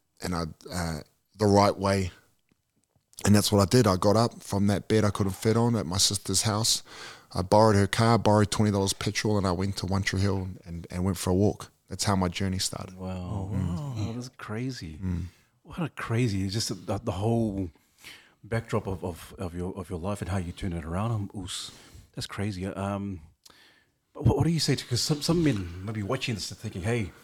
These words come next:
Speaker 2: but that's, that's your story, Dave, and that's, you know, that's, and some of them might be broke, like, "Man, I'm broke,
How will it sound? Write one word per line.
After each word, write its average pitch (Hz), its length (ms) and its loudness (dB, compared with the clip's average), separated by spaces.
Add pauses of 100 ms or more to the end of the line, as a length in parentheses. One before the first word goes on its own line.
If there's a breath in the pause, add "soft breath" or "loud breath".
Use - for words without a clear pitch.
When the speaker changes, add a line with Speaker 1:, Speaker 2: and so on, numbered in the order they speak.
(180 soft breath)
Speaker 2:
but 131 40 -8
that's, 147 120 -6
that's - 180 2
your 147 120 4
story, 117 260 -2
Dave, 95 260 -2
and 95 140 -4
that's, 113 320 -4 (580 soft breath)
you - 80 -10
know, 101 120 2
that's, 113 240 -2
and 107 360 -4
some 131 120 0
of 120 80 0
them 110 80 2
might 104 100 0
be 92 80 -4
broke, 131 380 -4
like, 104 200 -6
"Man, 127 220 -4
I'm 117 160 -2
broke, 117 400 -10